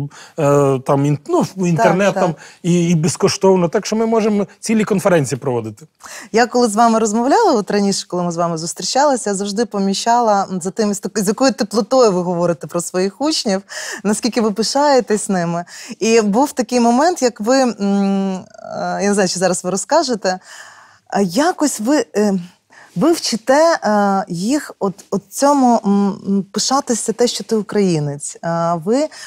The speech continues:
Speaker 2: вчите їх оцій ін-, ін-, м, любити з-, свій рід, з-, любити свою історію. У вас же ж якось ви там, е, запровадили такі якісь цікаві речі. Можете про це розказати?
Speaker 1: Можу. Ну, е,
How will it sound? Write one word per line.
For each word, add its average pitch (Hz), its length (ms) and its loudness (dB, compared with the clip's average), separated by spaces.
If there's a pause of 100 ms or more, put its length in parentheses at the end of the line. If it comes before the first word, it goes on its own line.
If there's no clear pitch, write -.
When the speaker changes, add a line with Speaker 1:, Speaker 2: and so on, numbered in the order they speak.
(120)
Speaker 2:
вчите 269 420 0
їх 277 140 -2
оцій 254 340 0
ін-, 233 220 2 (100)
ін-, 202 380 2
м, 185 260 -4 (1000)
любити 214 600 2
з-, 170 260 -6
свій 185 360 0
рід, 247 320 0
з-, 190 280 0
любити 208 300 -2
свою 233 320 0
історію. 160 480 0
У - 20 -6
вас 220 160 2
же 240 80 -4
ж - 180 -2
якось 262 320 -2
ви 247 60 -6
там, 254 280 2 (500)
е, - 40 -6 (360)
запровадили 240 800 2
такі 220 260 -4
якісь 226 280 -2
цікаві 226 480 2
речі. 190 520 2
Можете 240 360 -4
про 269 140 -4
це 254 160 -2
розказати? 226 640 -4
Speaker 1:
Можу. 156 360 2
Ну, 147 220 2
е, 131 500 2